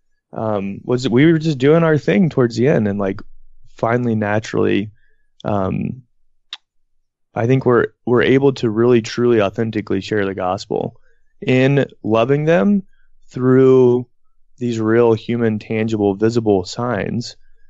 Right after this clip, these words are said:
um, yeah, that we both, both deeply connected on. But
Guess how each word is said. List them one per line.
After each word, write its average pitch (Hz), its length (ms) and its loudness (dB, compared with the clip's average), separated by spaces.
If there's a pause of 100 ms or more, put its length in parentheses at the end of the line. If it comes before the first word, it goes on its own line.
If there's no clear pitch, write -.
(240)
um, 101 520 -2 (720)
yeah, 135 260 2
that 104 140 2
we 113 120 2
both, 113 280 0 (320)
both 117 240 0
deeply 113 320 -4
connected 107 420 -10
on. - 340 -12 (680)
But 104 200 2